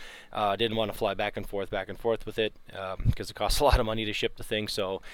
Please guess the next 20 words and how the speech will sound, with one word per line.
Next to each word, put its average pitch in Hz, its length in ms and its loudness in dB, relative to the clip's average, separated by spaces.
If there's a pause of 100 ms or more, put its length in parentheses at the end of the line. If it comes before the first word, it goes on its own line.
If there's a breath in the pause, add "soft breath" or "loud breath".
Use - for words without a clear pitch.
(240 loud breath)
it 101 160 -8
is, 98 220 -6
uh, 98 240 0
it's 98 160 -8
down 117 240 4
there, 113 180 2
and 104 100 -4
I 107 60 0
really, 110 420 -2
really, 98 400 -2
really, 101 360 -4
really 98 180 -2
miss 92 240 -4
it 90 100 -8
because 87 440 -8
I 95 80 -4
miss 90 160 -4
shooting 87 300 -6
that 85 140 -8
bow. - 160 -8